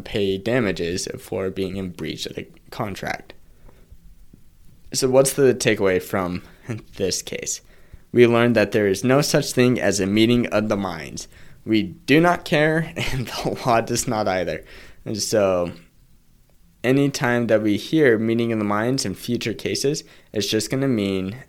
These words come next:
that, uh, the court's looking for an objective standard of mutual assent. And that just says if a reasonable person can come and look at it and say, "Yep, there's a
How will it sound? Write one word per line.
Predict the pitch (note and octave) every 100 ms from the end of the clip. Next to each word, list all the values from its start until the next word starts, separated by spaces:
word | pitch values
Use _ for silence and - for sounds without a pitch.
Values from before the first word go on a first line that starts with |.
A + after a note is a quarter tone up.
| -
that, | G2+ F#2+ F#2 F2+ - - - _ _ _ _
uh, | - C#2 A#1+ - - _ - _ _ _ _ _ _ _ _ _ _ -
the | A2+ A2+ G#2 G2+
court's | - A#2 G#2+ -
looking | G#2 G3 G2+
for | - G2+
an | F#2 G2 G2 -
objective | G#2 G2 G2 F#2 - F#2+
standard | - - F2+ F2+ F2+ F2 - -
of | - F#2 E2+ -
mutual | G2 F2+ - E2+ -
assent. | D#2+ - - - - - - _ - _ _
And | -
that | G2 E2 A#1+ - _ _ -
just | A2 A2
says | - G2+ F#2 F#2 -
if | G2 G2 - -
a | G#2
reasonable | G#2+ A2 D3+ B2
person | A#2+ A2 - G#2+
can | - G#2+
come | - G#2+
and | G#2+
look | F#2 -
at | F2+
it | F2 - - - _
and | G2
say, | - F2 F2+
"Yep, | G#2 - - -
there's | - F#2
a | F#2